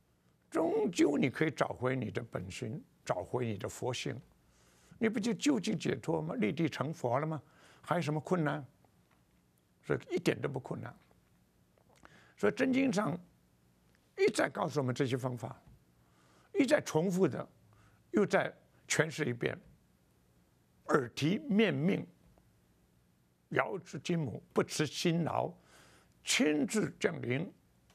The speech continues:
一再的解说，我们还不听吗？那你不流转轮回，也很困难嘛。所以我们要做乖宝宝嘛，先天的母亲告诉我们，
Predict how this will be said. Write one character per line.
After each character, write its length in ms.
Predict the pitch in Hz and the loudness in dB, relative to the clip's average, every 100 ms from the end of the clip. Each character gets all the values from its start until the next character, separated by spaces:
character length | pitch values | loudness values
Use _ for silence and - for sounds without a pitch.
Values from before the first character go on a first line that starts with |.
| _ _ _ - | _ _ _ -4
一 240 | 339 - | 2 2
再 160 | 240 143 | 4 0
的 120 | 131 | 0
解 220 | - - | 0 -2
说， 340 | - 139 143 180 - _ _ _ _ _ _ _ _ _ | 0 -2 -2 -6 -14 _ _ _ _ _ _ _ _ _
我 100 | - | -4
们 100 | 139 | -2
还 140 | - 151 | 0 -2
不 140 | 180 | -2
听 340 | - 214 214 | -2 0 0
吗？ 180 | 202 196 170 _ _ - _ _ _ _ _ _ _ _ _ _ - _ - - _ | 0 -4 -12 _ _ -20 _ _ _ _ _ _ _ _ _ _ -20 _ -20 -20 _
那 160 | 214 202 | 2 4
你 140 | 165 | 4
不 160 | 135 156 | 4 2
流 180 | 143 151 | 2 2
转 220 | 131 117 | 2 0
轮 180 | 123 113 | -2 -2
回， 300 | 104 - - - _ _ _ _ _ _ _ | 0 -2 -4 -12 _ _ _ _ _ _ _
也 100 | 151 | -2
很 180 | 123 120 | 0 -2
困 240 | - 131 | -2 -2
难 160 | 107 110 | -2 -6
嘛。 100 | 110 - _ _ _ _ _ _ _ _ _ _ _ _ _ _ | -10 -20 _ _ _ _ _ _ _ _ _ _ _ _ _ _
所 120 | - 262 | -4 0
以 60 | |
我 160 | 277 226 | 2 2
们 140 | 202 | 2
要 40 | 240 | 2
做 200 | 185 226 | 2 2
乖 260 | - 269 | 2 -2
宝 240 | 262 - - | -2 -2 -4
宝 320 | - 165 170 | -4 -4 -2
嘛， 340 | 156 110 107 - _ _ _ _ _ _ _ - - | -2 -4 -8 -14 _ _ _ _ _ _ _ -20 -8
先 560 | - - 294 339 392 285 | -2 2 4 2 -2 2
天 200 | 247 277 | 2 4
的 100 | 247 | 2
母 160 | 147 | 2
亲 280 | 143 175 185 | 2 0 0
告 200 | - - | 0 0
诉 180 | 139 - | -2 -4
我 40 | |
们， 180 | - - | -6 -6